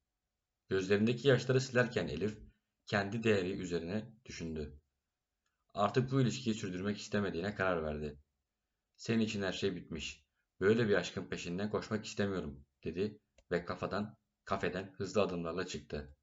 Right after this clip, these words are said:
Elif o günden sonra kendine yeni bir yol çizdi.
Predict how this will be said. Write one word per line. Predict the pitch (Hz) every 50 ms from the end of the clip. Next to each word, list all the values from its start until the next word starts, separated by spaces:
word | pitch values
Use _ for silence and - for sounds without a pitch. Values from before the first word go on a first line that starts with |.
| _ _ _ _ _ _ _ _ _ _ _ _ _ _ _ _ _ _ _ _ _ _ _ _ _ _ -
Elif | 104 113 139 143 156
o | 165 165
günden | 170 143 123 104 95
sonra | - - 87 80 90 110 110 - - - _ _ -
kendine | - 101 95 98 104 110 110
yeni | 104 104 104 101
bir | 98 98
yol | 98 92 -
çizdi. | - - 80 78 78 73 69 67 69